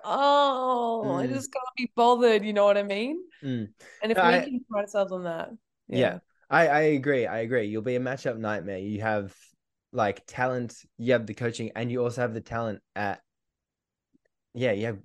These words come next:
Speaker 2: uh, you outlined the guard depth, you have great big depth, you have great wing depth. <laughs> That's
Speaker 1: Yeah.
Speaker 2: everyone. <laughs> Um,
Speaker 1: Yep.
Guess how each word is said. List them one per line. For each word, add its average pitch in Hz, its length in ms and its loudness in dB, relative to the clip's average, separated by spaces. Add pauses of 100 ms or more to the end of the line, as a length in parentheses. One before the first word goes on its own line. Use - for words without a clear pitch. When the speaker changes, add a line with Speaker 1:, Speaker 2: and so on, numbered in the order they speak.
(140)
Speaker 2:
uh, 113 60 -8
you 127 340 -2
outlined 117 360 -2
the 107 40 -4
guard 110 280 0
depth, 104 240 -2
you 110 60 -2
have 101 100 -4
great 113 280 -2
big 110 160 -8
depth, 107 220 -6
you - 40 -10
have 117 140 -6
great 127 200 2
wing 127 260 -4
depth. 101 220 -10 (300)
<laughs> - 260 -20
That's - 200 -4 (260)
Speaker 1:
Yeah. 233 60 4
Speaker 2:
everyone. 127 440 0 (160)
<laughs> - 480 -20
Um, 160 320 2
Speaker 1:
Yep. 233 300 2